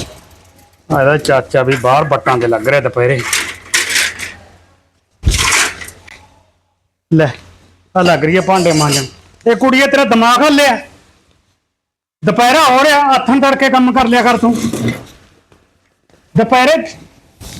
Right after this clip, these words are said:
ਲੱਗ ਰਹੀ ਹੈ ਭਾਂਡੇ ਮਾਂਜਣ, ਬੁਖਾਰ ਤੈਨੂੰ ਜਾਊ ਉਹ। ਉਧਰ ਤੇ ਚਾਚਾ ਬੋਲਾ ਹੈ ਜਿਹੜਾ ਦੁਪਹਿਰੇ ਲੱਗ ਰਿਹਾ ਪ-, ਪੱਟਾ ਛਾਂਗਣ। ਪਤਾ ਨਹੀਂ ਪੱਖ ਚ ਮੇਰੇ ਫਰਕ ਹੈ ਜਾਂ ਤੁਹਾਡੇ ਫਰਕ ਹੈ।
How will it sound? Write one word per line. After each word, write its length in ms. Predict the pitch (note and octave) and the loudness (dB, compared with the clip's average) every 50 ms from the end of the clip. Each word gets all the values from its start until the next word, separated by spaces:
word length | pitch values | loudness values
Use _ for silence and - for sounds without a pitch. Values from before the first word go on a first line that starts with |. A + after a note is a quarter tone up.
| - - | -4 0
ਲੱਗ 220 | A#3 A#3+ A#3 A#3 B3+ | 0 0 2 2 2
ਰਹੀ 100 | C#4+ D4+ | 2 2
ਹੈ 60 | C#4+ | 2
ਭਾਂਡੇ 300 | A3+ C#4+ D4 C#4 B3+ B3+ | 2 2 2 2 2 2
ਮਾਂਜਣ, 420 | B3+ B3+ B3+ A#3+ A#3 A#3+ B3 A3 | 2 2 2 2 2 2 0 0
ਬੁਖਾਰ 380 | F#3+ G#3 - G#3+ C4 C#4+ C#4+ C#4 | -2 -2 0 0 2 2 2 2
ਤੈਨੂੰ 240 | C#4 C#4+ C#4+ C#4 C#4 | 2 2 2 2 2
ਜਾਊ 220 | C#4 C#4 C4+ B3+ | 2 2 2 2
ਉਹ। 380 | B3 A#3+ G#3+ G#3+ G#3 G#3 - - - - - - - _ _ _ _ _ _ _ _ _ _ _ _ _ _ _ _ _ _ _ _ _ - B3+ | 2 2 2 2 0 -2 -6 -14 -20 -20 -20 -20 -20 _ _ _ _ _ _ _ _ _ _ _ _ _ _ _ _ _ _ _ _ _ 0 0
ਉਧਰ 320 | B3+ B3+ D4 - - C4 | 2 2 0 0 0 0
ਤੇ 120 | - D#4 A3+ | 0 0 0
ਚਾਚਾ 380 | - C#4 C4 B3 B3 B3+ B3 | 2 2 0 2 2 2 2
ਬੋਲਾ 300 | A#3 A#3 A#3 A3+ A#3 A#3 | 4 2 2 4 4 4
ਹੈ 100 | A#3 A#3 | 4 4
ਜਿਹੜਾ 200 | A#3 A#3+ B3 C4+ | 2 2 2 2
ਦੁਪਹਿਰੇ 340 | - A#3 G3+ - A#3 B3 C#4+ | 0 0 0 2 2 2 2
ਲੱਗ 180 | C#4+ B3+ A3 G#3+ | 2 2 2 2
ਰਿਹਾ 140 | B3+ C#4 C4+ | 2 2 2
ਪ-, 280 | G#3+ B3 A#3 A3+ A3+ | 2 2 0 2 0
ਪੱਟਾ 260 | A3+ G#3 - - A3 | -2 0 0 0 0
ਛਾਂਗਣ। 360 | F#3+ G3+ G#3+ G#3 G3 G#3 G#3+ G#3 - - - _ _ _ _ _ _ _ _ _ _ _ _ _ _ _ _ _ _ _ _ _ _ _ _ _ _ _ _ _ _ _ _ _ _ _ _ | 2 2 0 0 0 0 -2 -4 -6 -12 -20 _ _ _ _ _ _ _ _ _ _ _ _ _ _ _ _ _ _ _ _ _ _ _ _ _ _ _ _ _ _ _ _ _ _ _ _
ਪਤਾ 200 | A3+ G3 A#3+ A#3+ | 0 2 2 0
ਨਹੀਂ 460 | - - - - _ - - B3 A#3 | 0 -2 -6 -8 _ -4 -2 0 0
ਪੱਖ 160 | G3+ B3 G#3+ | 2 0 2
ਚ 80 | A3+ B3 | 2 2
ਮੇਰੇ 260 | A#3+ A#3 A3+ A#3+ A#3 | 2 2 2 2 2
ਫਰਕ 300 | F#3 G3+ G#3+ G#3+ - - | 2 2 0 0 0 0
ਹੈ 80 | A3+ A#3 | 0 2
ਜਾਂ 100 | A#3+ F3+ | 2 2
ਤੁਹਾਡੇ 260 | G#3 A3+ G#3+ A3+ A3+ | 2 0 2 2 0
ਫਰਕ 280 | - G#3 G#3 G3+ - | 2 0 0 0 0
ਹੈ। 200 | G3+ F#3+ - - | -2 -4 -4 -8